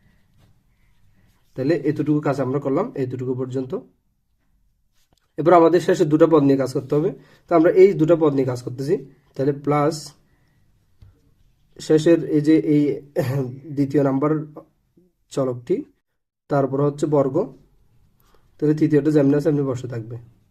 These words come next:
একইভাবে প্লাস এটার উপর বর্গ,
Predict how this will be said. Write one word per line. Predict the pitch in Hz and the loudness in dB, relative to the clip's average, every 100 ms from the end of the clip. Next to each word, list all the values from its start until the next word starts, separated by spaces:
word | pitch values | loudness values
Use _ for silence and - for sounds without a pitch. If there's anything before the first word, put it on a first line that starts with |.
| - - _ _ _ _ - | -20 -20 _ _ _ _ -8
একইভাবে | 135 165 180 175 175 - _ | -2 4 6 6 4 -2 _
প্লাস | 147 156 156 175 - - _ _ _ _ - - _ _ _ | 0 2 0 -2 -12 -20 _ _ _ _ -20 -20 _ _ _
এটার | 143 160 156 | 0 2 2
উপর | 165 | 2
বর্গ, | 165 165 | 4 2